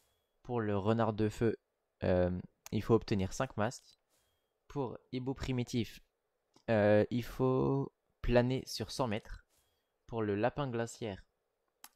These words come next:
euh, il faut rester en l'air avec un véhicule. Pour le clombo affamé, il faut donner des clombets à un clombo. Pour l'oiseau glaciaire, il faut terminer dix quêtes quotidiennes.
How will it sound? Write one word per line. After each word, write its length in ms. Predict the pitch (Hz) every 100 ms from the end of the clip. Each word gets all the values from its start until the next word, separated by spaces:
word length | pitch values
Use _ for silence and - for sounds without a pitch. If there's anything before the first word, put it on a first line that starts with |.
| -
euh, 240 | 107 101 95
il 80 |
faut 140 | - 110
rester 300 | 107 117 120
en 60 |
l'air 160 | 113 113
avec 160 | 95 90
un 80 |
véhicule. 500 | 85 92 - 156 147 139 _ _ _ -
Pour 160 | 120
le 80 | 113
clombo 340 | 107 123 120 120
affamé, 500 | 120 123 117 117 - _ -
il 160 | 107
faut 300 | 104 - 110 -
donner 400 | 90 98 113 117
des 120 | 101
clombets 440 | - - 107 110 -
à 80 | 95
un 140 | 87
clombo. 340 | 90 110 123 139 _ _ _ _
Pour 180 | - 117
l'oiseau 320 | 113 123 123
glaciaire, 560 | 113 113 - 131 113 101 _ _ _ _ _ _ _ _ _ _ _ _ -
il 140 | 123
faut 160 | 113 123
terminer 360 | - 117 117 104
dix 160 | 107
quêtes 160 | 120 -
quotidiennes. 520 | 98 - 104 139 143